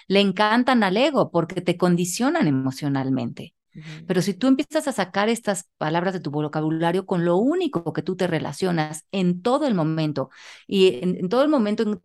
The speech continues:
Speaker 1: cada instante y por el resto de tu vida,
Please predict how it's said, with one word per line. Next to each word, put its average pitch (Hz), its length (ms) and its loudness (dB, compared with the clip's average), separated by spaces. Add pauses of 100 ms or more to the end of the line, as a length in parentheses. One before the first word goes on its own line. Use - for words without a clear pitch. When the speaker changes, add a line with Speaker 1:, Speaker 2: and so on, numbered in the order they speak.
Speaker 1:
cada 220 200 2
instante 214 540 2
y 190 120 0
por 185 240 0
el 190 100 4
resto 302 540 4
de 202 100 4
tu 165 160 -2
vida, 160 460 2